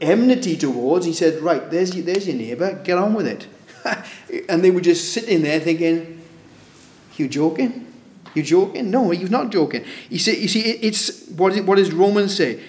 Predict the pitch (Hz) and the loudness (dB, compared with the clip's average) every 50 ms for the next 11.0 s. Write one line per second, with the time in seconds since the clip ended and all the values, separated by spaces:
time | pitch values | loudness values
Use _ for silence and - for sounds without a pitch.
0 | - - - 180 196 190 - 202 175 190 - 202 190 180 160 - - - - - | -18 0 2 2 2 4 4 2 2 2 4 6 6 6 6 2 -2 -10 -6 -2
1 | 294 311 320 285 220 170 160 160 165 165 190 202 214 254 294 - - - - - | 0 2 4 4 4 4 2 2 2 2 2 2 2 2 0 0 -2 -4 -6 -8
2 | - - - - - - - _ - - _ - - - - - _ _ - - | -14 -20 -20 -20 -20 -20 -20 _ -20 -20 _ -20 -20 -20 -20 -20 _ _ 2 4
3 | 180 196 214 - - - 208 202 202 - 208 208 202 180 196 208 208 214 208 202 | 4 4 4 2 0 0 -2 -2 -2 2 6 6 6 6 4 0 2 2 2 2
4 | 185 180 208 226 247 285 294 277 262 208 165 143 143 147 170 202 233 220 - - | 2 2 2 4 4 2 2 2 2 2 2 2 2 2 2 0 0 -2 -6 -12
5 | - - - - - - - 220 202 214 226 247 294 302 277 208 - - - - | -18 -20 -20 -20 -16 -8 -8 -6 -4 -2 -2 0 0 -2 -4 -6 -8 -10 -12 -14
6 | - - - - - - - - - - - - - - - - - - _ _ | -14 -20 -20 -20 -20 -20 -20 -20 -20 -20 -20 -20 -20 -20 -20 -20 -20 -20 _ _
7 | _ - - - - _ - - 196 202 196 190 190 202 160 196 233 247 254 240 | _ -16 -16 -16 -20 _ 2 6 6 6 6 4 0 -4 -2 -2 0 0 0 0
8 | 220 208 165 - - 156 170 180 190 190 185 185 185 190 185 185 185 180 196 196 | 0 0 0 0 2 2 2 4 6 4 4 2 2 0 2 2 2 4 4 4
9 | 196 190 - 135 - - - - - - - 170 180 180 190 226 262 247 247 247 | 4 4 0 -6 -8 -10 -14 -20 -8 -2 2 4 4 4 4 2 0 2 0 -2
10 | - - 208 180 170 180 - 180 180 180 185 202 190 180 175 143 - - - - | 0 2 2 2 2 2 2 2 2 4 4 2 2 2 0 -2 -4 -6 -12 -16